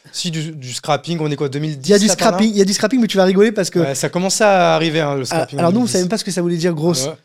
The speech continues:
Speaker 1: j'y suis après, hein.
Speaker 2: On savait pas ce que ça voulait dire, grosse, mais tu vas comprendre, tu vas être rigolo. Parce que après, j'ai un copain qui a changé notre, notre état d'esprit, justement, sur le gros et l'acquisition.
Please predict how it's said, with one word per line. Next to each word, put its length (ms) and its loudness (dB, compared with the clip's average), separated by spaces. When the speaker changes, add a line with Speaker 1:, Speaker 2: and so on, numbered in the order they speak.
Speaker 1:
j'y 160 -8
suis 180 -2
après, 220 -2
hein. 120 -6
Speaker 2:
On 60 -2
savait 180 2
pas 120 2
ce 20 -4
que 40 -4
ça 40 4
voulait 120 4
dire, 100 4
grosse, 180 0
mais 100 2
tu 120 -4
vas 80 6
comprendre, 320 -2
tu 60 -6
vas 60 0
être 100 -4
rigolo. 340 2
Parce 200 -4
que 80 0
après, 240 2
j'ai 60 4
un 80 2
copain 260 2
qui 140 0
a 40 2
changé 300 0
notre, 160 -2
notre 260 -2
état 180 2
d'esprit, 460 0
justement, 240 0
sur 120 0
le 100 2
gros 180 2
et 80 -2
l'acquisition. 440 -2